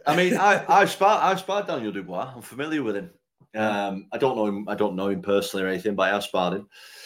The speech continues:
Speaker 1: I've seen him spar a few times as well, and I, I highly rate him. I think he's really good. He's a big, strong lad. He hits really hard, and I think he held his own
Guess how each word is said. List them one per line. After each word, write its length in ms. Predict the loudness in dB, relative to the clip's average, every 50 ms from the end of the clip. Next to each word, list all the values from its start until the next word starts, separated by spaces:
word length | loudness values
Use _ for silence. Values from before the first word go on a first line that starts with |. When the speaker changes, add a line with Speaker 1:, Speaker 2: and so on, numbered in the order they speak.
| -20 -20 -20 -12 _
Speaker 1:
I've 100 | -6 -2
seen 240 | 2 2 2 4 2
him 100 | -2 -4
spar 280 | 0 2 6 6 6
a 60 | 6
few 200 | 4 0 -4 -2
times 300 | -2 0 0 0 -2 -4
as 80 | -4 0
well, 240 | 2 4 6 6 4
and 260 | 4 0 -4 -8 -10 -10
I, 140 | -8 -8 -8 -10 -14 _ -20 _ _ _
I 80 | -6 -2
highly 360 | 2 4 4 4 4 4 4
rate 240 | 4 4 4 4 2
him. 80 | 0
I 40 | -4
think 200 | -4 -4 -6 -6
he's 120 | -8 -4 0
really 180 | 2 2 4
good. 160 | 4 2 2
He's 100 | 2 0
a 40 | 0
big, 160 | -2 -2 -2
strong 260 | -2 -4 -4 -2 -2 -2
lad. 180 | -2 0 2
He 100 | 2 2
hits 200 | 2 0 -2 0
really 240 | 2 4 4 6 6
hard, 280 | 4 4 2 2 2 0
and 180 | -2 -2 -4 -6 _ -20 -20 -20 -20 -20 -20 -14 _ -8
I 60 | -2
think 200 | 0 0 2 4
he 100 | 4 4
held 260 | 4 4 4 4 4
his 140 | 4 6 6
own 400 | 6 6 6 4 2 -2 -8